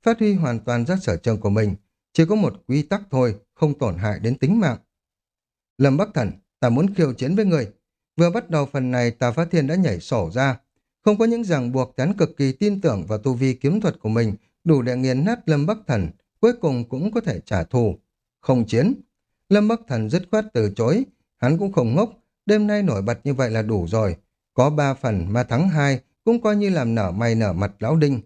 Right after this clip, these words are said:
nhiệm vụ đã hoàn thành. Hơn nữa Lâm Bắc Thần rất tự giác, trong những trận chiến không giới hạn, đừng nói là Tào Phá Thiên, ngay cả Huyết Diễm, Tống Khuyết Nhất, Minh Lạc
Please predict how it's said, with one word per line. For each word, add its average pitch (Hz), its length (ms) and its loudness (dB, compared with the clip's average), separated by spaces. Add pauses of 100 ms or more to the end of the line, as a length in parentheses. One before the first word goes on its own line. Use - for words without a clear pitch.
(140)
nhiệm 127 260 -2
vụ 120 200 -2
đã 151 120 -2
hoàn 151 300 0
thành. 104 220 0 (520)
Hơn 208 140 4
nữa 220 80 2
Lâm 202 220 0
Bắc 220 200 -2
Thần 120 220 0
rất 190 220 -4
tự 104 200 -2
giác, 165 220 0 (300)
trong 208 200 2
những 220 160 -2
trận 127 220 -2
chiến 120 220 -2
không 123 220 -2
giới 117 160 0
hạn, 147 240 0 (320)
đừng 156 180 2
nói 165 120 0
là 208 120 0
Tào 95 280 -4
Phá 110 180 -2
Thiên, 139 320 0 (280)
ngay 208 200 2
cả 120 120 -2
Huyết 131 300 -2
Diễm, 139 200 0 (220)
Tống 123 220 2
Khuyết 208 180 0
Nhất, 220 260 -2
Minh 127 220 0
Lạc 98 160 -2